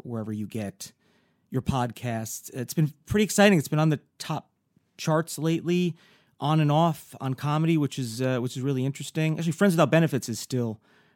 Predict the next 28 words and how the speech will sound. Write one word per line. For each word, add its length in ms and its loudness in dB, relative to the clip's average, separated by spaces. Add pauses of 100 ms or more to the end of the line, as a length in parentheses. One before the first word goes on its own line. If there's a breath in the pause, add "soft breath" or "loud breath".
(140 soft breath)
uh, 580 -4 (100)
uh, 160 -6
new 180 2
and 80 2
noteworthy, 540 -2 (420)
also 320 0
on 80 -2
Apple 160 -6
Podcasts. 540 -8
So 320 -10 (480 soft breath)
it's 100 -14
definitely 280 6
not 180 8
new. 340 8
Is 140 2
it 60 -2
noteworthy? 560 2 (380)
Debatable. 600 2
I 80 -2
don't 140 -2
know. 200 -6 (540)
I 40 -12
guess 200 -6
it 80 -12
depends. 520 -6 (300)
I'm 140 -2
gonna 160 0
say 460 -2